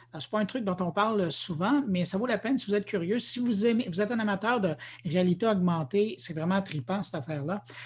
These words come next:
Parce que vous installez ça sur votre téléphone, que ce soit, euh, I O S ou Android, et puis à partir de là, <laughs> vous choisissez ce qui vous intéresse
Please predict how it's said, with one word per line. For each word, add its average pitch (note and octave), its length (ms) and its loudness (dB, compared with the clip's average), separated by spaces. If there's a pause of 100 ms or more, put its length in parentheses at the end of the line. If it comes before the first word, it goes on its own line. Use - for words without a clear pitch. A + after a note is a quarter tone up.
(140)
Parce F#3 140 -2
que G3+ 80 -2
vous F#3 100 2
installez A3 380 2
ça C#4+ 260 0
sur B3 140 -4
votre G3+ 160 0
téléphone, G#3+ 600 0
que F#3+ 120 -2
ce F#3 140 -2
soit, F#3+ 280 -2
euh, F#3+ 240 4
I F3+ 160 2
O E3+ 160 2
S F#3+ 220 0
ou - 20 0
Android, D#3+ 260 -2
et G3 760 -2
puis - 120 -2
à C#4+ 60 -2
partir A3+ 300 -2
de A3 80 0
là, G3 260 0
<laughs> - 100 -12
vous G#3+ 120 0
choisissez - 480 -4
ce - 80 -12
qui - 80 -10
vous F3+ 100 2
intéresse F#3 540 0